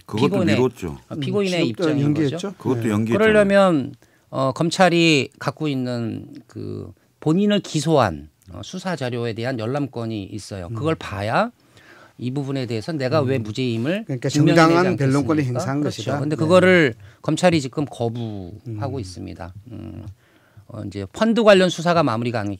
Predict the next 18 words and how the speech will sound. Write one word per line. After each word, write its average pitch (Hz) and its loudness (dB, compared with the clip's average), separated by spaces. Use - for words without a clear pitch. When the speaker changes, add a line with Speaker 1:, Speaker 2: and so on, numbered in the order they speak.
Speaker 2:
안 110 -8
됐기 107 -10
때문에 127 -8
표창장 165 -4
Speaker 3:
음. 139 -10
Speaker 2:
건으로 131 -6
기소를 147 -6
했음에도 131 -8
불구하고 107 -8
표창장 190 -8
건에 208 0
대한 175 0
수사 180 -4
자료 156 0
열람을 113 -4
거부하고 95 -10
있거든요. 92 -12
Speaker 3:
네. 113 -6